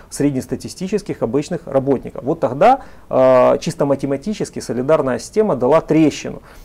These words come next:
Понятное дело, что с этим надо было что-то делать, но сделать с этим смогли только одно.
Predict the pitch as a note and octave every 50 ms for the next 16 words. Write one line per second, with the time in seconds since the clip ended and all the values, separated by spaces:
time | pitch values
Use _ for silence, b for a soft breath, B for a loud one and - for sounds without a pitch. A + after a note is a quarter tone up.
0 | B B - - D#3+ F#3 A#3 C4 B3+ A3+ G#3 F#3+ F3 G3+ G3+ F3 - C#3 C3+ D3
1 | - D#3+ D3 D3+ E3 D#3+ D3 C3+ C#3 C3 B2 - - - D3+ D#3+ D#3+ D3 C3+ B2
2 | C3 B2+ B2 - - - - D3+ D#3+ D#3 F3+ B3+ C#4+ C#4 B3 - - G3+ G3 F3
3 | - - E3 D3+ D#3 G3+ G#3+ G#3+ G3+ F#3+ F#3+ F#3 F3+ E3+ D3 A#2+ A#2 A#2+ A2+